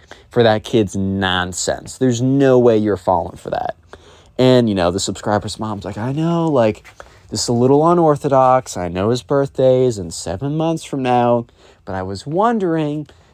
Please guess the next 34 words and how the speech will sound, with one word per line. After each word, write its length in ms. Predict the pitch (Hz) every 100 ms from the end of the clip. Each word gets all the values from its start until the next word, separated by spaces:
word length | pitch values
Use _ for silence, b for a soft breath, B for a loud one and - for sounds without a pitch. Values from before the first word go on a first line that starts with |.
| b
if 160 | 113
you'd 220 | 107 117 117
be 140 | 135
okay 640 | 143 - 123 110 107 104 104
having 360 | - 104 107 101
this 160 | 92
being 300 | - 101 98 -
a 100 | 90
joint 580 | 87 90 98 101 - 95
birthday 380 | 90 80 -
party." 440 | - 78 78 - - - - b b b b
And 80 | 156
here's 320 | 180 240 254
the 100 | 170
thing. 300 | 131 101 78 - b b b - b b b -
It 160 | 196
wouldn't 540 | 175 151 208 254 220 165
be 200 | 180 160
that 300 | 139 123 104
deep 360 | 120 151 -
for 240 | - 120 117
it 80 |
to 80 | 117
be 160 | 104 107
a 60 |
joint 500 | 92 87 104 110 -
birthday 340 | 90 98 - 107
party, 540 | - 123 123 139 156 _ b b b
because 320 | 107 127 104
what 240 | 98 107 147
does 100 | 139
that 180 | 135 120
even 280 | 104 101
mean? 320 | 104 82 -